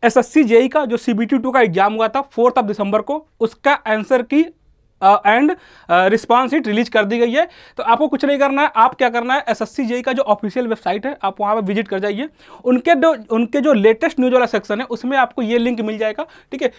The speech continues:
तो ये देखो, अभी आज ही के दिन, मतलब seventh of December को ये, अ, नोटिफिकेशन आया है, ठीक है, जिसमें अगर आप क्लिक करोगे तो आपको ये पीडीएफ़ ओपन हो जाएगी, जिसमें ये सारी डिटेल्स गिवन है, ठीक है। तो आपके पास जो fourth of December को सीबीटी टू का पेपर हुआ था जेई के लिए, ठीक है,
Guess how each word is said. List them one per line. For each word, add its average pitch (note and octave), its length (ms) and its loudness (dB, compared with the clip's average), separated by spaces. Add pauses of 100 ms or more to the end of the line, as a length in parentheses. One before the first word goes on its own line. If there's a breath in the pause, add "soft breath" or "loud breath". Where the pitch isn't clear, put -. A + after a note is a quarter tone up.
(180 soft breath)
तो C4+ 100 -4
ये A#3+ 240 -2
देखो, C#4 220 2
अभी A#3+ 440 2
आज G#3+ 320 2
ही B3+ 60 -2
के B3+ 120 -6
दिन, C#4 220 -6 (200)
मतलब G3+ 160 -8
seventh A3 300 -2
of G#3+ 80 -6
December G#3+ 320 -8
को B3+ 100 -8
ये, A3+ 420 -4
अ, F3 240 -8 (500 soft breath)
नोटिफिकेशन G#3+ 500 -2
आया G#3+ 160 4
है, C#4 100 2
ठीक - 220 -14
है, B3+ 80 -10 (180 soft breath)
जिसमें C4+ 280 -2
अगर C#4+ 160 0
आप C#4+ 100 0
क्लिक B3 240 -6
करोगे C4 220 0
तो D4 100 -4
आपको C4 120 -6
ये A#3+ 140 -4
पीडीएफ़ A#3 280 -4
ओपन A3+ 200 -4
हो A#3 60 -2
जाएगी, A#3 260 -2 (200)
जिसमें A#3 240 -8
ये A#3 60 -4
सारी A3+ 240 -2
डिटेल्स G#3+ 300 -2
गिवन G#3+ 300 -2
है, D#4 120 -4
ठीक B3 160 -14
है। A#3+ 80 -6 (340 soft breath)
तो - 60 -8
आपके B3 300 0
पास D4 200 2
जो D#4+ 120 -2
fourth C4+ 340 0
of A#3+ 120 -2
December A#3 280 -4
को C#4+ 100 -4
सीबीटी A3 380 -6
टू A#3+ 140 -8
का C4+ 100 -2
पेपर A3 260 -2
हुआ A3+ 120 0
था A3 100 -2
जेई F#3+ 260 0
के F3+ 120 -2
लिए, D3 120 -4
ठीक A3 140 -10
है, B3 60 -8